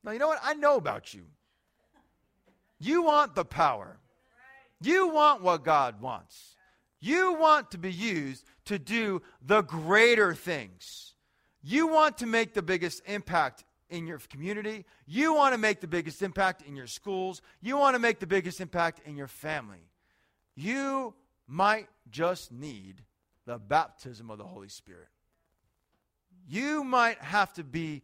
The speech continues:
willing to wait on the Lord and seek God for that baptism of the Holy Spirit. The apostles waited, they obeyed God.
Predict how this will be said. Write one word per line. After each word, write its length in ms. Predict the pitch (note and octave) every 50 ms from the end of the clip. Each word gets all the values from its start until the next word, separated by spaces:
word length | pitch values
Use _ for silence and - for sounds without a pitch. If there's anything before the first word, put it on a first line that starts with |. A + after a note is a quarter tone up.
| _ _
willing 540 | - A#2 B2+ F3+ G#3+ G#3 E3+ D3+ C#3+ C3+ C3+
to 140 | - - C#3+
wait 580 | B2+ A#2 A#2+ D#3 F3 G3 A3+ A#3+ - - - - _ _ _ _
on 200 | - G3 G#3+ A3
the 100 | A3+ A3+
Lord 420 | G3+ E3+ D3 B2 A2 F#2 F2+ D#2+ _ _ _ _ _ _ _ _ _ _ _ _
and 180 | D3 D#3+ D#3+ C#3+
seek 580 | - - - - - G#3 B3 C4 - - _ _ _ _ _ _
God 500 | G#2+ E3+ F#3 E3+ B2+ G#2+ G2+ G2+ G2+ G2+ - _ _ _ _
for 200 | _ - D#3 D3+
that 400 | D3+ D#3 D#3 D3+ - _ - A#2
baptism 600 | A2 E3+ F#3 D#3+ - - - D3+ C#3+ A#2 C3+ C#3
of 80 | C3+ B2+
the 100 | B2+ B2
Holy 200 | B2 C3 B2+ B2+
Spirit. 440 | - - - - C#3 B2+ G#2+ F2 _ _ _ _ _ _ _ _ _ _ _ _ _ _ _ _ _ _ _ _ _ _
The 80 | E3
apostles 580 | D#3+ - F3+ G#3 A3 A3 - - G#3 F#3+ D3 C3+
waited, 500 | C3+ D#3+ F3 F#3 G#3 G#3 A#3 A#3+ A3 _ _ _ _ _ _ _ _ _ _ _ _ _ _ _ _ _
they 80 | - C#3
obeyed 440 | C3 B2+ A#2 A2 C#3 D3+ E3 D#3 C3
God. 260 | C3+ A2+ F#2+ F2